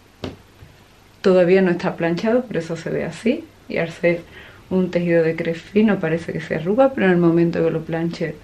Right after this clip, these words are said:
se le quitarán estas ondas. Y aunque os lo he explicado en la otra blusa blanca, puede que no se viese lo suficientemente claro.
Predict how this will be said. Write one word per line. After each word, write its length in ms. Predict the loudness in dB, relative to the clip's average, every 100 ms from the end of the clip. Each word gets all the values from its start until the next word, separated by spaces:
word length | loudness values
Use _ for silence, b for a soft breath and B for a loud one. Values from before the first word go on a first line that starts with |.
| -6
se 80 |
le 140 | -4 -4
quitarán 340 | -4 -6 -4
estas 320 | -6 -6 -6
ondas. 320 | 0 2 2 -2 B B B B B B B B B B -20 -20 -20 -20 -14 4
Y 360 | 6 8 6 4
aunque 320 | 4 6 4
os 60 |
lo 100 | 6
he 40 | 2
explicado 520 | 4 2 6 6 6
en 140 | 4
la 120 | 4 2
otra 280 | 2 0
blusa 380 | -2 -4 -4 -2
blanca, 680 | 2 2 2 -2 0 0 0 -4 B B B 0
puede 240 | 2 2
que 100 | 2
no 160 | 0 0
se 380 | 0 0 0 0
viese 580 | -2 -2 0 0 0 -2
lo 180 | -2 -2
suficientemente 920 | -2 -8 -8 -4 -2 -2 -2 -2 -4
claro. 300 | -6 -10 -12